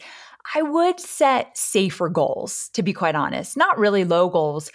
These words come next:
but pretty safe goals. For a few years, I always hit my goals, like, with no problem, because I was very afraid of being disappointed if I didn't.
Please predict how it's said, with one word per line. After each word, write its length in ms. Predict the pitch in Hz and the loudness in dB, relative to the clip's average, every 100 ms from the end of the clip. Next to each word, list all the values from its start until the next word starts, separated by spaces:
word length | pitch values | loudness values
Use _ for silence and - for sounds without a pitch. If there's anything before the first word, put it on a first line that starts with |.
| - - - | -18 -20 -2
but 180 | 247 247 | 0 0
pretty 340 | - 415 523 | 0 2 2
safe 520 | 494 - - 196 208 - | 0 0 2 2 0 0
goals. 320 | 156 - 175 | 0 0 2
For 100 | 240 | 2
a 80 | 226 | 2
few 200 | 277 311 | 0 2
years, 280 | 269 220 - | 2 2 0
I 180 | 180 190 | 0 4
always 400 | 165 175 208 202 | 4 4 2 2
hit 140 | 240 | 0
my 160 | 233 233 | 2 2
goals, 560 | 226 233 233 254 - - | 4 6 4 2 -2 -4
like, 160 | 180 | -2
with 140 | 165 170 | -2 0
no 200 | 170 170 | 2 0
problem, 720 | - 165 160 185 240 277 330 - - - | 0 2 2 2 2 0 -4 -12 -20 -10
because 240 | - 202 214 | -4 0 2
I 100 | 196 | 2
was 240 | 185 - _ _ | 0 -4 _ _
very 380 | 330 320 330 320 | 0 2 4 2
afraid 380 | 277 - 214 208 | 2 2 4 4
of 80 | 160 | 2
being 340 | 175 170 143 _ | -2 -2 -4 _
disappointed 840 | 202 190 190 151 - 180 165 151 135 | 0 2 -2 -4 -4 -2 0 -2 -4
if 120 | 165 | -4
I 140 | 151 151 | -4 -2
didn't. 560 | 151 151 139 - - | -4 -4 -4 -6 -10